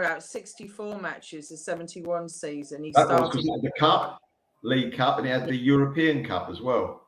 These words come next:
Speaker 1: Yeah, exactly.
Speaker 2: Bears Cup, or whatever they
Speaker 1: Um,
Speaker 2: called it.
Speaker 1: he missed fifty minutes in that whole
Speaker 2: You're
Speaker 1: time.
Speaker 2: joking, really? He
Speaker 1: Yeah.
Speaker 2: must have been doing up his shoelaces, 'cause he doesn't like missing games, Geordie. That's
Speaker 1: No, and
Speaker 2: amazing.
Speaker 1: also,
Speaker 2: Fifty minutes.
Speaker 1: yeah, and another fact is, uh,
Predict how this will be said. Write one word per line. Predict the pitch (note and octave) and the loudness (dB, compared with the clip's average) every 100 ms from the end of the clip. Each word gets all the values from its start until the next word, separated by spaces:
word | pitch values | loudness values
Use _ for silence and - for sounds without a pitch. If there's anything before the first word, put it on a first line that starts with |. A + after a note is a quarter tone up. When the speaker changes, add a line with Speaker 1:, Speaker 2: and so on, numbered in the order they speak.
| _ - | _ -8
Speaker 1:
Yeah, | D#3 D3+ | -4 -4
exactly. | D3 D3+ F3 D3+ D3 | -6 -8 -6 -6 0
Speaker 2:
Bears | D3 C#3+ A#2 - | 4 4 2 -2
Cup, | G2 | -4
or | F#2 | -2
whatever | E3+ - | 0 0
they | |
Speaker 1:
Um, | - | -2
Speaker 2:
called | F2+ - | -10 -10
it. | F#3+ | -8
Speaker 1:
he | |
missed | A3+ C4 C4 - | -4 -4 -6 -12
fifty | - A#3+ G#3 A#3 G#3+ | -6 -6 -6 -14 -12
minutes | G#3 F3+ D3 - - | -10 -10 -12 -16 -14
in | E3 | -10
that | E3 C#3 | -8 -8
whole | - A#2+ A#2+ - | 0 2 2 0
Speaker 2:
You're | - | 2
Speaker 1:
time. | C#3+ C#3 C3+ | 4 4 2
Speaker 2:
joking, | A2 F2+ E2+ E2+ | -2 -6 -6 -12
really? | G2 C#3 D#3+ G2+ G2+ - _ _ _ _ _ _ | -4 -2 0 0 -4 -8 _ _ _ _ _ _
He | - | 2
Speaker 1:
Yeah. | C#3 | 4
Speaker 2:
must | C3+ | 4
have | - | 2
been | C3+ | 2
doing | A#2+ C3+ | 6 6
up | C3+ | 4
his | C3 | 0
shoelaces, | - C#3+ A#2+ G2 F#2 - F2+ F2 - - _ | 0 0 2 0 -2 -8 -14 -16 -20 -20 _
'cause | - F#2+ | -20 -10
he | B2 | -4
doesn't | A#2 A2 G#2 | -2 -4 -4
like | G2+ | -6
missing | F2+ F2 E2+ | -6 -12 -12
games, | E2 D#2+ D#2+ - | -10 -8 -10 -12
Geordie. | E2 E2 E2 - _ _ _ _ _ _ | -12 -10 -12 -16 _ _ _ _ _ _
That's | D3 D#3 | -6 -2
Speaker 1:
No, | |
and | E3 D#3+ G3 | 0 0 -2
Speaker 2:
amazing. | F#3 - | -6 -4
Speaker 1:
also, | A#3 A#3+ | -4 -2
Speaker 2:
Fifty | G3+ G3+ F3 G#3 | -4 -2 -2 0
minutes. | D#3+ G2 - _ _ _ _ _ _ _ | -2 -4 -8 _ _ _ _ _ _ _
Speaker 1:
yeah, | - F#3+ F3+ E3+ - | -16 -10 -8 -8 -10
and | F#3+ F#3 | -14 -12
another | G3+ - G3 F3 - | -6 -6 -6 -10 -8
fact | D3+ - - - | -8 -10 -16 -16
is, | E3 D#3+ - | -16 -16 -16
uh, | D#3+ | -12